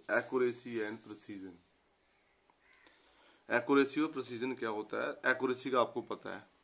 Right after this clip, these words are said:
कि accuracy होती है कि जो आप आंसर निकाल रहे हो वो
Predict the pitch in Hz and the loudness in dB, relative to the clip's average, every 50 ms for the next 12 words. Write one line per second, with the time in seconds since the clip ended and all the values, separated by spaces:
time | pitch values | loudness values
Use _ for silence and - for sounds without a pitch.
0 | _ _ _ _ _ _ _ _ _ _ _ _ - 135 135 135 131 139 139 139 | _ _ _ _ _ _ _ _ _ _ _ _ -2 0 0 0 0 0 -2 -2
1 | 131 143 151 147 143 143 147 143 147 147 160 160 151 147 135 123 123 127 131 131 | 0 0 -2 -2 -2 -2 -2 -2 -2 -2 -2 -2 -2 -2 -2 0 0 0 0 -2
2 | - - - _ _ - - - 120 120 120 - 139 131 131 123 120 117 113 117 | -6 -14 -20 _ _ -18 -10 -8 -8 -8 -6 -8 -8 -8 -6 -6 -4 -4 -4 -4
3 | 120 117 120 117 117 123 - - _ _ _ _ _ _ _ _ _ _ _ _ | -4 -4 -4 -4 -4 -6 -8 -12 _ _ _ _ _ _ _ _ _ _ _ _
4 | _ - 120 120 131 135 139 143 143 143 - - | _ -14 -6 0 0 2 2 2 2 0 -2 -6